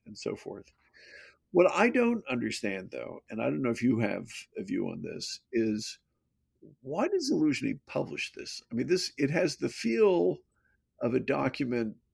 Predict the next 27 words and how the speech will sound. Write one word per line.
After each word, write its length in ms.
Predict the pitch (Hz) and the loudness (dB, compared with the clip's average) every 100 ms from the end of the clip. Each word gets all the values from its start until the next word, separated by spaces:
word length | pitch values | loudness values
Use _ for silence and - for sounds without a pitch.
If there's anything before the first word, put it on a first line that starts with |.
| _ - | _ 0
that 200 | 113 107 | 0 2
should 340 | - 151 135 | 2 2 4
be 180 | 127 120 | 4 4
for 260 | 110 107 104 | 2 -2 -4
internal 460 | 101 - 113 104 | -2 -2 -2 -2
consumption 800 | 107 104 - 101 101 - 95 92 - _ _ _ - | -4 -4 -2 -2 -2 -4 -4 -6 -12 _ _ _ 0
only, 580 | 147 156 156 147 143 123 - | 2 4 2 4 4 2 2
or 560 | 110 107 104 104 95 _ _ _ _ _ _ | 4 6 6 4 0 _ _ _ _ _ _
if, 300 | 127 - - - | 2 2 -4 -4
you 100 | 127 | 0
know, 100 | 110 | 2
if 220 | 110 - | 0 0
you 80 | 117 | 0
wanted 540 | 110 123 135 139 123 - _ _ - | 2 2 4 6 4 2 _ _ -6
to 760 | - 110 107 104 107 104 98 - | 0 2 2 0 -2 -4 -6 -8
influence 840 | 123 139 123 123 113 107 - - - _ _ - - _ - | -6 -4 0 2 2 0 -4 -4 -8 _ _ -20 -20 _ -8
your 200 | - 92 | -6 -6
counterparts 960 | - 135 135 120 120 110 107 - - - 120 | -2 -2 -2 -2 -2 0 0 -2 -8 -8 -8
in 140 | 101 | -4
Western 400 | 110 117 98 104 | -4 -4 -6 -2
militaries, 580 | 151 139 135 123 113 110 | 0 -2 0 0 0 -2
you 60 | |
might 220 | 101 101 - | -4 -6 -2
pass 300 | 113 110 - | -2 0 -6
it 120 | - | -6
to 80 | 104 | -4
them, 640 | 147 147 139 135 135 | 0 2 2 0 -4